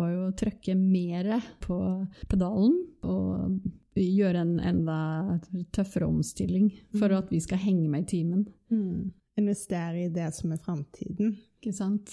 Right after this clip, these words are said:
Speaker 2: Mm.
Speaker 1: Det handler om å skape nye arbeidsplasser og nye verdier og velferd og trygghet for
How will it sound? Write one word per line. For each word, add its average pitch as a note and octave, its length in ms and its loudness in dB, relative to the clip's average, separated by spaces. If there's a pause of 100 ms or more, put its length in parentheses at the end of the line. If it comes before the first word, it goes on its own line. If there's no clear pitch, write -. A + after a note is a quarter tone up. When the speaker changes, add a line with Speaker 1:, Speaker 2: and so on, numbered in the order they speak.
(100)
Speaker 2:
Mm. F3 300 0
Speaker 1:
Det G3 100 2
handler F#3 340 0
om F#3 120 -2
å F#3+ 80 0
skape F#3+ 540 -2
nye F#3+ 260 4
arbeidsplasser F#3 960 -2 (100)
og F#3 80 2
nye F#3+ 280 4
verdier F3 640 -2 (280)
og G3 320 0 (200)
velferd G3+ 640 4
og G3+ 120 -2
trygghet F#3 560 0
for F3+ 340 0